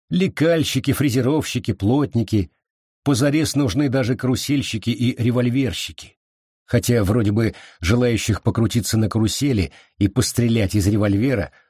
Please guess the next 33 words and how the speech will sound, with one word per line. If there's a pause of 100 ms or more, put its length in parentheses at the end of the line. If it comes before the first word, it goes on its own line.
должно
быть
выше
крыши. (680)
Но
это
мне
раньше
так
казалось,
в
детстве. (640)
Теперь-то
я
знаю, (360)
револьверщики
из
револьвера
не
стреляют, (180)
а
карусельщики
на
карусели
не
крутятся. (380)
Те
и
другие
работают
на
токарных
станках.